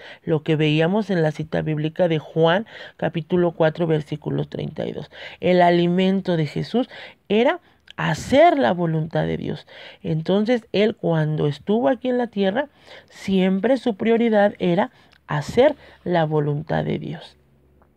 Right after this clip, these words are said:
Movidos por su amor al Padre y deseando hacer todo en su voluntad, Jesús elegía hacer el bien a todos, sin discriminar o excluir.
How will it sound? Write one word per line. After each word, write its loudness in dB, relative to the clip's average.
Movidos 6
por 2
su -4
amor 2
al 2
Padre 2
y -2
deseando 2
hacer 0
todo 0
en 0
su -4
voluntad, 0
Jesús -2
elegía 2
hacer -2
el -2
bien -2
a -2
todos, 2
sin 0
discriminar 0
o 2
excluir. -2